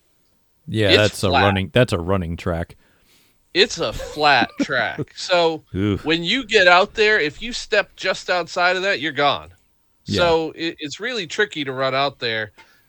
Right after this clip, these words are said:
Speaker 2: I, I think tracks like Auburndale, it, it's a benefit,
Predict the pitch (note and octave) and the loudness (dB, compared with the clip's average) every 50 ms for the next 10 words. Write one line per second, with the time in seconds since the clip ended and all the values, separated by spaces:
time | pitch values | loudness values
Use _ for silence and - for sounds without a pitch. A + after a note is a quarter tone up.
0 | _ - D3 D#3+ - - G#3+ A3+ A3 - C4 B3+ A3 - - - G#3 F#3+ F3+ F3+ | _ 0 0 0 2 4 2 0 0 0 -6 -6 -6 -8 -6 0 4 4 4 4
1 | - - - F3 D#3 C#3+ B2+ C3+ C3+ C#3 C3+ A#2+ C3+ B2+ B2 B2 B2 A#2+ A#2+ A#2+ | 2 -2 -6 -4 -4 -2 0 2 2 2 2 0 -4 -6 -4 -4 -2 -2 -2 -4
2 | A#2+ A#2 G#2+ G#2+ A#2+ A#2 - - B2+ D3 C3 - D3 B2+ A2+ G#2+ G#2+ B2+ A#2 A2+ | -6 -8 -10 -14 -20 -20 -14 -10 -10 -10 -8 -8 -10 -10 -10 -6 -4 -4 -4 -4
3 | A2+ G#2 - - A#2 A#2 A2+ | -4 -10 -8 -6 -6 -6 -6